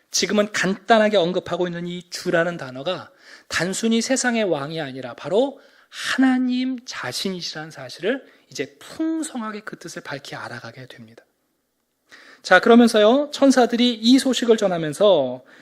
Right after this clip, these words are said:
참을 수가 없었던 것 같아요. 십사 절 보게 되면 천사들이 먼저 노래하기 시작합니다. 그 노래의 내용은 이런 거예요. "지금 이 땅에 벌어지고 있는 일, 하나님께서 이 땅에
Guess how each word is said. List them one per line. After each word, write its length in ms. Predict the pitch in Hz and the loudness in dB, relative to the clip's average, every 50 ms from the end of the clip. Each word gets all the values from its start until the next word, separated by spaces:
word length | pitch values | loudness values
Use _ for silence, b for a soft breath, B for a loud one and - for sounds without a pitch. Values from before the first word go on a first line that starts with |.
| b b b | b b b
참을 320 | - - - 311 349 349 311 | -2 2 2 4 4 4 2
수가 240 | - - 240 240 | 2 2 4 4
없었던 340 | 190 170 - - - 180 170 | 4 4 2 -4 -6 -4 -4
것 60 | 156 | -4
같아요. 420 | 147 139 127 - - 127 123 123 113 | -4 -6 -8 -8 -10 -10 -8 -6 -6
십사 360 | - - 151 - - 240 214 | -6 -6 -4 0 2 2 2
절 160 | 208 196 190 | 2 0 -4
보게 200 | - 170 156 147 | -4 -6 -8 -8
되면 460 | 135 135 135 160 208 254 277 262 - _ _ | -8 -6 -4 -4 -2 -2 -4 -6 -14 _ _
천사들이 640 | - - - - 262 262 240 226 220 208 196 180 180 | -12 -10 -10 -8 -8 -8 -6 -6 -6 -8 -8 -10 -10
먼저 380 | 160 147 139 135 131 156 160 151 | -10 -12 -12 -10 -8 -8 -8 -6
노래하기 520 | 139 123 120 131 135 131 123 117 113 123 | -6 -6 -6 -6 -4 -6 -8 -10 -12 -12
시작합니다. 580 | 123 - - 110 - - - 120 113 120 _ _ _ _ _ _ _ _ _ _ _ _ _ _ _ _ - | -12 -12 -14 -14 -20 -20 -20 _ _ _ _ _ _ _ _ _ _ _ _ _ _ _ _ _ _ _ -10
그 240 | - - 233 254 208 | -4 -2 -2 0 0
노래의 280 | 180 175 180 185 185 175 | 0 2 2 2 0 0
내용은 340 | 160 156 156 151 151 143 131 | -2 -2 -2 -4 -6 -6 -6
이런 240 | 127 131 131 127 | -6 -6 -8 -10
거예요. 440 | 123 123 117 113 123 170 262 302 - _ b b b b b b b b b b b - | -10 -10 -8 -6 -4 -6 -6 -6 -10 _ b b b b b b b b b b b -2
"지금 480 | - - 220 202 240 254 254 240 220 | 0 0 0 2 4 4 4 4 4
이 240 | 196 208 - - - | 0 -6 -12 -8 -4
땅에 460 | - 202 202 202 202 202 202 202 196 | -4 -4 -2 -2 -2 0 -2 -2 -4
벌어지고 1000 | - - - 123 135 147 170 175 190 196 202 208 208 202 - - 190 180 185 185 | -8 -10 -6 -4 -2 0 0 0 0 0 -2 -4 -4 -6 -6 -8 -6 -4 -4 -4
있는 380 | 185 175 175 170 170 170 160 143 | -4 -6 -10 -10 -10 -10 -8 -6
일, 420 | 135 123 117 110 107 110 110 110 _ _ _ _ _ _ _ _ _ _ _ _ _ B B B B B B B B B | -6 -8 -8 -10 -18 -20 _ _ _ _ _ _ _ _ _ _ _ _ _ _ _ B B B B B B B B B
하나님께서 800 | - - 285 302 302 311 302 311 294 269 - 285 262 254 - 254 | -4 0 2 2 4 4 2 2 0 -2 0 -2 0 2 2 2
이 220 | 233 208 - - - | 2 0 -2 -4 -4
땅에 480 | 214 196 202 208 208 180 135 123 - | -2 -2 0 0 0 0 -2 -6 -10